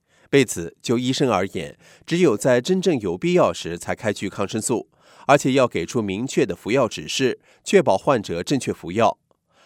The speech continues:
所有的医务人员都可以通过鼓励患者接种疫苗，并采取简单的卫生措施的方式降低感染风险，从而为减少抗生素需求出一份力。同时，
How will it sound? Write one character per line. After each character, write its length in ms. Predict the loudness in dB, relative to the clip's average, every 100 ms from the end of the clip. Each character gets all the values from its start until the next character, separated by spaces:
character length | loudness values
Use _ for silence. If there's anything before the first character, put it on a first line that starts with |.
| _
所 220 | 4 4
有 200 | 6 2
的 100 | 2
医 140 | 2 2
务 160 | 2
人 200 | 0 -2 -2
员 240 | -4 -2
都 160 | -2 -2
可 140 | -2
以 140 | -4
通 240 | -6 -6 -4
过 240 | 0 0
鼓 200 | 0 -4
励 100 | -2
患 320 | -2 0 -2
者 220 | -2 -6 -4
接 160 | -2
种 180 | -2 -2
疫 140 | -2
苗， 360 | -2 -2 -4 -4 -10 -2
并 160 | 0 2
采 180 | 2 -2
取 160 | -2
简 280 | -4 -4 -2
单 160 | -2 0
的 80 |
卫 120 | 0 0
生 200 | -2 -4
措 200 | -2 -2
施 120 | 0
的 80 | 0
方 200 | -2 -2
式 280 | -4 -6 -4
降 200 | -2 -2
低 160 | -2 -2
感 160 | 0 -2
染 120 | -2
风 240 | -2 -2
险， 300 | -2 -6 -8 _ -20 _
从 220 | 4 4
而 80 | 4
为 160 | 2 0
减 300 | 0 0 0
少 200 | -2 -2
抗 200 | -2 -2
生 120 | -2
素 200 | -4 -6
需 200 | -6 -8
求 280 | -6 -8 -6
出 180 | -6
一 100 | -6
份 160 | -6 -6
力。 280 | -4 -4 -6 _ _ _ _ _ -4
同 160 | -2
时， 300 | -2 -4 -8